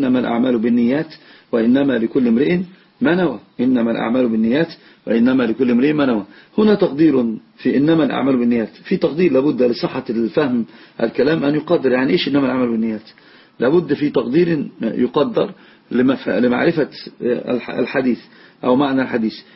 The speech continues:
"إنما الأعمال بالنيات وإنما لكل امرئ ما نوى". أنا أريد الآن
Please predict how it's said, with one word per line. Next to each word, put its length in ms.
"إنما 320
الأعمال 580
بالنيات 640
وإنما 200
لكل 200
امرئ 200
ما 120
نوى". 180
أنا 220
أريد 240
الآن 300